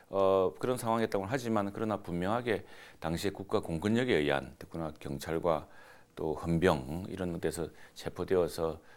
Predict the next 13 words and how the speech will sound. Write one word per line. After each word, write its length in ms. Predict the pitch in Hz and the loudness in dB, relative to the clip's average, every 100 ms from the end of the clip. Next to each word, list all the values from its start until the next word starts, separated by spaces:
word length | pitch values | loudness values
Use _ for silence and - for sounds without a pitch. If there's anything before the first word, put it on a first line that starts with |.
| - | -12
수감되어서 920 | - 113 85 80 87 82 85 78 76 - - - - | -4 0 0 2 2 2 0 -2 -2 -14 -20 -20 -2
또 120 | 98 | 0
사형 300 | 90 87 95 | 2 2 2
집행까지 440 | 98 - 117 98 90 | 0 -6 0 2 2
된 180 | 95 | 0
이런 200 | 85 101 | -2 -4
사례, 340 | 101 82 73 85 | -4 -4 -2 -2
사례들에 440 | - 85 87 127 120 | -2 -2 -2 -2 -2
대해서는 540 | 78 69 98 113 - - - - - | 0 -2 -4 -6 -8 -14 -20 -20 -20
국가 280 | - 117 143 | -6 -2 -2
공권력에 460 | 104 90 120 131 123 | 0 0 2 4 4
의한 180 | 98 92 | 2 0
폭력이고 760 | 101 101 95 90 92 90 80 | 0 0 0 0 2 2 0